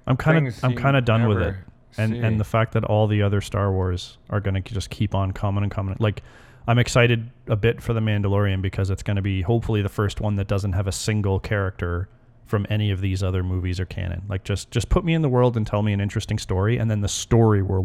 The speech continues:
Speaker 2: That's
Speaker 1: rule.
Speaker 2: how they should have always gone
Speaker 1: Yeah.
Speaker 2: about when Disney bought Star Wars. The,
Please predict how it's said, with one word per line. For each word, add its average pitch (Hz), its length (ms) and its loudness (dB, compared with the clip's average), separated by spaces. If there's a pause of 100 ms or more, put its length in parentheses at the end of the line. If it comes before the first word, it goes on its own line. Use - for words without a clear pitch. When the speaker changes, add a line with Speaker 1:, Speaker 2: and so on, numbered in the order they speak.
Speaker 2:
That's 123 240 6
Speaker 1:
rule. - 100 2
Speaker 2:
how 151 80 4
they 147 140 0
should 139 160 -6
have 110 100 -2
always 113 340 4
gone 113 300 4
Speaker 1:
Yeah. 104 60 2
Speaker 2:
about 104 480 4
when 101 240 -2
Disney 120 380 -2
bought 92 520 2
Star 95 380 0
Wars. 85 520 -2
The, 92 280 0